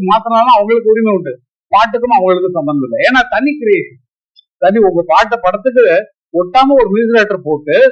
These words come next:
நீங்க வந்து அவங்க, அவங்கள, அவங்கள்ட்ட பாட்டு வாங்குறீங்க, உங்க படத்துக்கே போட்ட ஸ்பெஷல் சாங்,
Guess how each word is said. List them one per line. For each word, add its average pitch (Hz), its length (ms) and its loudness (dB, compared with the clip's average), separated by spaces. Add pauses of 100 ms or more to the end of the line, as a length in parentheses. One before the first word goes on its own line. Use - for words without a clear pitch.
(160)
நீங்க 180 200 0
வந்து 180 280 0
அவங்க, 180 320 0
அவங்கள, 170 300 0 (240)
அவங்கள்ட்ட 160 340 -2
பாட்டு 180 240 0
வாங்குறீங்க, 156 380 -2
உங்க 190 300 -4
படத்துக்கே 208 480 0 (200)
போட்ட 208 280 -2
ஸ்பெஷல் 208 440 -4
சாங், 147 280 -2